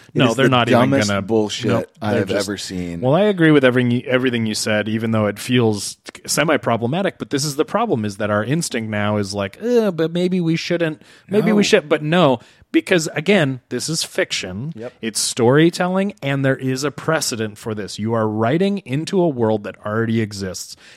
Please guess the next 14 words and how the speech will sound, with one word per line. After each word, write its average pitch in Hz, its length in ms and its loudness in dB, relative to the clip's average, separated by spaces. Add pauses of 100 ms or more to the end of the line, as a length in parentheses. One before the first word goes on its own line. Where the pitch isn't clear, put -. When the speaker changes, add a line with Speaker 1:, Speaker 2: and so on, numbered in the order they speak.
Speaker 2:
and 120 180 -2
you're, 110 280 0 (100)
you're 110 580 -2 (240)
fundamentally 151 960 2
changing 120 800 -4
the 139 100 -2
rules, 117 560 0
which 113 320 -6 (160)
I 104 100 -18
guess 117 360 -6 (260)
I, 117 120 -6 (100)
I 135 120 -4
think - 300 -4
that 135 380 -2